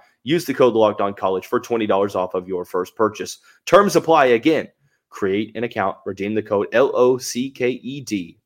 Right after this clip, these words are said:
O N C O L L E G E for twenty dollars off. Download Game Time today.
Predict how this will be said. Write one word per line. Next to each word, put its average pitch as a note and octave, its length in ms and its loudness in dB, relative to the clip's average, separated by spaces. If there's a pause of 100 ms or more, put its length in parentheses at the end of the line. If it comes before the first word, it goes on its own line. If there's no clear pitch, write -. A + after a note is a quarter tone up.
O C3 180 2
N F#2 280 -8 (240)
C A#2+ 360 -8
O A#2+ 160 2
L A#2 280 0
L G2 340 -6
E A2 160 -6
G A2+ 160 -6
E G#2+ 420 -8 (120)
for G2+ 120 -6
twenty F#2 280 -8
dollars F2+ 280 -2
off. G#2 300 2 (300)
Download F#3+ 580 6
Game D#3 260 2
Time C#3 300 -2
today. B2 380 2